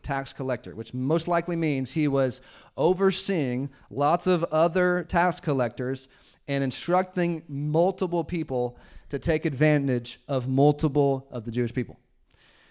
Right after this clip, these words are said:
So he's, like, high up there. He is deep into this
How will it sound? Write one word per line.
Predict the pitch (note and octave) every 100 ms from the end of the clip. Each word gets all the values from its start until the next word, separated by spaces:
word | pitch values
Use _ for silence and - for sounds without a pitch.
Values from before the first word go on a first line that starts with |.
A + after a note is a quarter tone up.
| _ _
So | - B2
he's, | E3+
like, | F3+ D#3 -
high | - E3+ E3+
up | F3 E3+ D#3
there. | C3 A2+ A#2 - _
He | -
is | C#3+ C3
deep | G#2+ E3+ F3+ -
into | D#3 D3+ D3+
this | D3 C#3 -